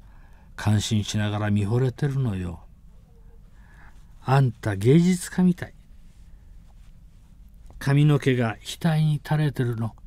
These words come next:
とても情熱的だわ。ごまかすなよ。俺は犬の話をしているんだ。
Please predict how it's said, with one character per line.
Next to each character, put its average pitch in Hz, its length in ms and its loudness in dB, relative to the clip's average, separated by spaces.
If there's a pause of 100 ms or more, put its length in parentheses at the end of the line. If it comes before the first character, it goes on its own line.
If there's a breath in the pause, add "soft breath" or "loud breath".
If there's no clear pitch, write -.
(260)
と 160 160 0
て 170 160 0
も 165 140 2
情 156 260 2
熱 156 220 -2
的 - 180 -6
だ 147 160 -2
わ。 113 200 -8 (840 loud breath)
ご 120 220 4
ま 180 180 10
か 180 140 4
す - 160 -2
な 95 100 -2
よ。 90 160 -10 (300 loud breath)
俺 123 280 -2
は 143 200 -4 (180 soft breath)
犬 151 320 4
の 190 100 4
話 165 400 2
を 123 80 2
し - 140 -6
て 180 140 4
い 170 120 6
る 170 120 6
ん 151 80 4
だ。 95 160 -8